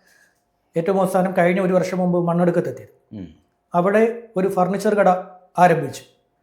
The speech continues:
Speaker 1: അപ്പോ ഇതിൻ്റെ തൊട്ടപ്പുറത്താണ് ഈ രമിതയുടെ പലചരക്ക് കട,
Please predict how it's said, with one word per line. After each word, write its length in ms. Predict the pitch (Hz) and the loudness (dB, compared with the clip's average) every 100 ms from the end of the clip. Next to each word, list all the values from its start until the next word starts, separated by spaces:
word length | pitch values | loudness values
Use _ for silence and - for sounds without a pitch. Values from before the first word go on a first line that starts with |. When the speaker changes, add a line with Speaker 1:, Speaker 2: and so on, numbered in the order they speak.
| _ _ _ _ _ | _ _ _ _ _
Speaker 1:
അപ്പോ 200 | _ 180 185 185 - - _ _ _ _ _ _ _ _ _ 175 | _ 2 2 0 -8 -20 _ _ _ _ _ _ _ _ _ -2
ഇതിൻ്റെ 200 | 208 240 | 4 4
തൊട്ടപ്പുറത്താണ് 640 | 196 240 226 202 196 196 | 4 2 2 4 4 4
ഈ 140 | 190 170 | 0 0
രമിതയുടെ 500 | 180 180 220 214 190 185 | 2 2 2 2 2 2
പലചരക്ക് 440 | 170 175 180 180 | 2 2 0 -2
കട, 120 | 156 | -6